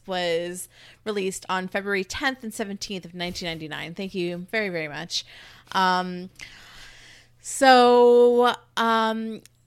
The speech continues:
since it was two episodes and it's kind of deep subject matter, I didn't usually write, I didn't do my full thoughts, but this is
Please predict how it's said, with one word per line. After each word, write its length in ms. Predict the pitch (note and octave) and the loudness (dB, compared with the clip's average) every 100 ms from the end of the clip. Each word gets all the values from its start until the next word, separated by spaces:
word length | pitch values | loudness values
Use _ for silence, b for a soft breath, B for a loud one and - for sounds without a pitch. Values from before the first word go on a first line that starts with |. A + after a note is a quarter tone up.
| - | -12
since 500 | - - F#4+ G4+ B3+ | -10 -4 -4 -4 0
it 80 | C#4+ | 2
was 200 | C#4 C4+ | 2 -4
two 120 | - | -4
episodes 480 | D#4+ C4 - B3 A3+ | -4 -4 -2 -2 -2
and 100 | A3 | -6
it's 100 | G3+ | -8
kind 300 | - A#3+ A#3+ | -8 -6 -6
of 80 | A3+ | -6
deep 200 | G#3 F3+ G3+ - | -10 -8 -8 -10
subject 480 | - B3 A#3+ B3 - | -8 -6 -6 -8 -6
matter, 380 | A3 A3 A3 G#3+ | -4 -2 -2 -2
I 120 | G3 | -2
didn't 300 | G3+ G3 F#3+ | -4 -8 -10
usually 680 | F#3 F3+ F#3 F#3 E3+ D#3+ - F#3+ | -12 -10 -10 -10 -12 -14 -18 -10
write, 260 | F3 E3 - _ | -6 -6 -10 _
I 140 | - F#3 | -6 -6
didn't 240 | G3 G3 | -6 -10
do 60 | F#3 | -10
my 140 | F3 | -12
full 420 | F3 F3+ E3+ E3 D#3+ | -10 -6 -6 -6 -10
thoughts, 480 | - C#3+ D#3 - | -6 -4 -4 -8
but 420 | - F#3 E3 - - | -6 -2 -2 -4 -12
this 200 | F#3+ - | -12 -10
is 220 | F3+ | -10